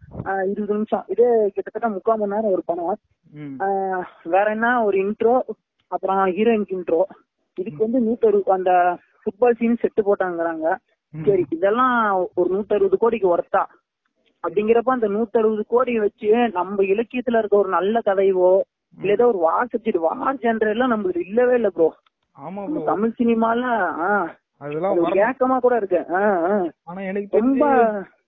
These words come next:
Speaker 2: மருதநாயகம்,
Speaker 1: ம்.
Speaker 2: அது, அது எனக்கு, அது வந்திருந்தா அது நிறைய படம் வந்திருக்கும் வெளியில.
Speaker 1: ஆ.
Speaker 2: கொஞ்சம் எனக்கு.
Speaker 1: அதான், அதான், அது ஒரு இது பெஞ்ச் மார்க்கா அமைஞ்சு ஒரு ட்ரெண்ட் செட்டிங்கா மாத்திருக்கும் அப்படியே.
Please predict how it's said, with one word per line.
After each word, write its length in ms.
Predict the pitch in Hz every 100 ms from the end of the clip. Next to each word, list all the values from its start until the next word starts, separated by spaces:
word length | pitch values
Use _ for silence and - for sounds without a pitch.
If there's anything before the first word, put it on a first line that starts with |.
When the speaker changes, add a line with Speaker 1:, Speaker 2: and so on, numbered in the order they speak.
| _ -
Speaker 2:
மருதநாயகம், 920 | 156 202 247 240 220 196 202 175 175 160
Speaker 1:
ம். 40 | 160
Speaker 2:
அது, 540 | 156 143 143 160 160
அது 120 | 156
எனக்கு, 320 | 170 180 180 175
அது 300 | 170 170 196
வந்திருந்தா 600 | 214 208 214 190 165 151 143
அது 120 | 147
நிறைய 260 | 156 160
படம் 260 | 175 185 190
வந்திருக்கும் 460 | 175 185 175 165 156
வெளியில. 120 | 180
Speaker 1:
ஆ. 440 | 226 226 190 151 151
Speaker 2:
கொஞ்சம் 320 | 156 143 139
எனக்கு. 240 | 139 - 196
Speaker 1:
அதான், 140 | 220
அதான், 200 | 208 196
அது 140 | 170
ஒரு 500 | 175 170 170 165 160 156
இது 200 | - -
பெஞ்ச் 280 | 185 226 240
மார்க்கா 320 | 226 220 226
அமைஞ்சு 600 | 214 214 254 247 185 151
ஒரு 300 | 160 151 147 _ - 190
ட்ரெண்ட் 140 | 226
செட்டிங்கா 320 | 262 247 262
மாத்திருக்கும் 580 | 247 202 247 247 214 190
அப்படியே. 200 | 175